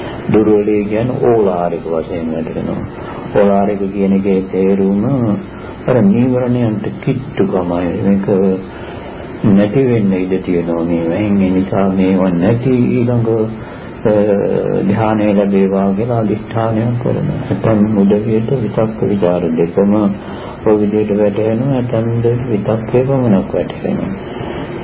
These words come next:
කෙසේ හරි අර යම් කිසි අංගයක් ඕලාරික වශයෙන්,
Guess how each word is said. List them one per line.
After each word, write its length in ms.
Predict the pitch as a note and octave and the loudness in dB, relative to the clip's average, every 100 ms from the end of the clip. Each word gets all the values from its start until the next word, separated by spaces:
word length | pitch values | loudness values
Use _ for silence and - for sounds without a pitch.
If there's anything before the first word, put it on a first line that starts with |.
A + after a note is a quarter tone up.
| - | -4
කෙසේ 400 | - G#2+ A#2+ A#2 A#2 | 2 4 4 2 2
හරි 280 | B2 C#3 B2+ | 0 0 0
අර 160 | A2 G2 F#2 F2+ F#2+ F#2+ - - - - | 0 0 0 -2 -4 -8 -12 -14 -10 0
යම් 240 | G2 G#2 A#2+ | 2 4 2
කිසි 340 | B2 A#2+ A#2+ - - - - - - - | 2 0 -2 -4 -6 -12 -14 -14 -16 -2
අංගයක් 440 | A2+ A2+ A2 G#2 G2+ - - - - - - | 2 4 4 2 -2 -10 -16 -16 -18 -18 -2
ඕලාරික 600 | G#2 A2 A2+ A2 A2 G#2+ | 2 4 2 0 -2 -4
වශයෙන්, 480 | D3+ A2+ G2+ A2+ A#2+ | -4 -4 -4 -4 -4